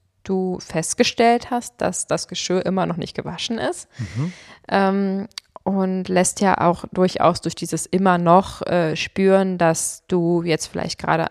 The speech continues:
Speaker 1: enttäuscht bist.
Speaker 2: Mhm.
Speaker 1: Das ist das, was der Satz über dich aussagt. Ihr merkt also, dass es sich lohnt, sich mit diesem Modell mal zu befassen und dass man es einfach mal abschreiben könnte oder ausdrucken könnte und in seine Wohnung hängt.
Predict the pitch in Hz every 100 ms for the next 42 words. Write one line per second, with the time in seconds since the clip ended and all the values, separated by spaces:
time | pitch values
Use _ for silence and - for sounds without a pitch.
0 | - - 175 175 196 - - - - _
1 | - - - - - - _ - 107 98
2 | 190 - - 170 170 - 170 - 160 -
3 | 170 165 170 - 180 180 196 185 - -
4 | - - - - - _ _ - _ _
5 | _ 196 214 233 208 190 180 175 175 -
6 | 170 185 233 254 240 196 - 180 - 180
7 | 165 156 156 165 170 170 170 180 214 185
8 | 175 185 165 - 175 247 247 - 190 175
9 | - 170 170 180 175 - - - 226 240
10 | 240 - 240 240 226 185 - 233 240 -
11 | - 214 208 202 202 175 165 170 160 156
12 | 165 220 269 254 254 269